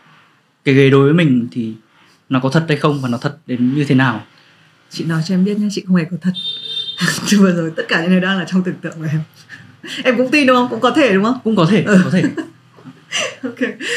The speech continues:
Speaker 2: Ờm, hmm. Nó làm cho chị nghĩ về cái khác biệt thế hệ, khác biệt giáo dục.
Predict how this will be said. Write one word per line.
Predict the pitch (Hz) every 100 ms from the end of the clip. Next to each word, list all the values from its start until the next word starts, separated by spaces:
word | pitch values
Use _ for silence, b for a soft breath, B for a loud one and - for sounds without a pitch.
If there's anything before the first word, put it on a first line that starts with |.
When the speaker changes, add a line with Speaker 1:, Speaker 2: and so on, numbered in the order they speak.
| 494 B
Speaker 2:
Ờm, | 202 196 190 185 185 180 -
hmm. | 233 208 156 - _ B B _ _ _ _ _ _ -
Nó | 185
làm | 190 240
cho | 208
chị | 208 -
nghĩ | 190 196
về | 214 208
cái | 165
khác | 156 233
biệt | 208 185
thế | 160
hệ, | 156 202 - _ _ _ _ _ _ _ _ _ _ _ _ _ _ _ _ _ _ _
khác | - 220
biệt | -
giáo | 156
dục. | 156